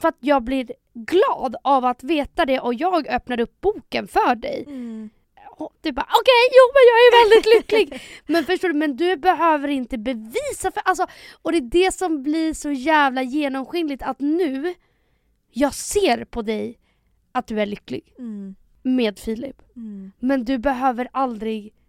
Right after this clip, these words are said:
Speaker 1: säga det högt, utan det lyser igenom. Och det är det som folk inte fattar.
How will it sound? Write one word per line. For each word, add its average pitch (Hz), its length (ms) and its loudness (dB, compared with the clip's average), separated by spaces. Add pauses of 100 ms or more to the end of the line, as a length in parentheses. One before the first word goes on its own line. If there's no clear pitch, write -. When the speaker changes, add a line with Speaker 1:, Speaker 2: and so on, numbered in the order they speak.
(240)
Speaker 1:
säga 254 440 -4
det 233 60 -6
högt, - 500 -12 (340)
utan 247 360 -6
det 233 300 -6 (340)
lyser 254 480 -4
igenom. 254 520 -8 (680)
Och 254 120 -4
det 262 60 -4
är 247 40 -6
det 311 260 0
som 269 180 -6
folk 240 320 -8
inte 233 280 -8
fattar. - 580 -4